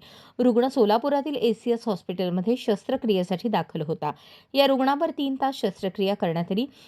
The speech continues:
तसेच सोलापूर आणि धाराशिवमधील प्रत्येकी एक रुग्णाच्याही शस्त्रक्रियेचे निदान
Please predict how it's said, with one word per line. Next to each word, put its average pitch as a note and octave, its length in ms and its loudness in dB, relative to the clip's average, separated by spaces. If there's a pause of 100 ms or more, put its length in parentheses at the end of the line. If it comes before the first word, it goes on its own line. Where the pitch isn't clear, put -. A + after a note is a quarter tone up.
(140)
तसेच G#3 280 2
सोलापूर A3+ 360 2
आणि C#4 160 0
धाराशिवमधील A3+ 760 2
प्रत्येकी G#3 500 -2 (320)
एक A3 240 4
रुग्णाच्याही G3 800 0
शस्त्रक्रियेचे F3+ 840 -4
निदान F3+ 380 0